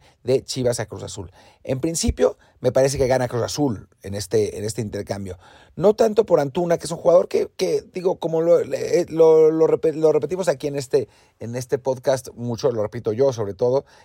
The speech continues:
eh, sirve para lo que sirve, pero no sirve para lo que no sirve. Y en el, en el caso de Antuna es un jugador que funciona bien con espacios, ¿no?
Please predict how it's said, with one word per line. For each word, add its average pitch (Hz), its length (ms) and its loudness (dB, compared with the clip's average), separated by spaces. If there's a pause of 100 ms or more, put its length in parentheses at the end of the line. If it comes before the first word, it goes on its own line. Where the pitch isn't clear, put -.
(120)
eh, 104 140 -6
sirve 165 400 0
para 123 200 4
lo 113 100 2
que 110 100 -6
sirve, 147 360 0
pero 117 140 0
no 120 120 -4
sirve 139 320 -2
para 110 140 -4
lo 104 80 -6
que 117 100 -6
no 120 100 -6
sirve. 135 380 -2 (480)
Y 131 300 0
en 123 120 0
el, 117 460 -4
en 117 140 -4
el 117 100 -2
caso 143 280 4
de 147 40 8
Antuna 165 300 2
es 147 80 0
un 147 80 -6
jugador 151 320 6 (320)
que 131 100 4
funciona 135 360 0
bien 143 180 0
con 131 100 4
espacios, - 640 -6
¿no? 117 240 -10